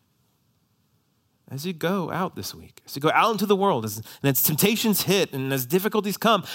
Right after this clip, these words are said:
and even as opportunities to do good appear, your resurrected shepherd is with you. What are you going through?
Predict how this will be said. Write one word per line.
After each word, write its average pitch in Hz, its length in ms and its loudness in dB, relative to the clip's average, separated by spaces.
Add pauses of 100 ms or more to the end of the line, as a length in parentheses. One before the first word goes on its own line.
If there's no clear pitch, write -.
and 170 180 4
even 226 240 4
as 202 140 2
opportunities 214 800 4
to 175 100 -2
do 214 380 6 (400)
good 214 340 6
appear, 175 640 0 (880)
your 185 240 4
resurrected 175 680 2
shepherd 143 460 -6
is 127 140 -6
with 131 200 -4
you. 95 240 -10 (2000)
What 165 220 -6
are 185 120 -2
you 165 160 -6
going 143 320 -6
through? 87 340 -16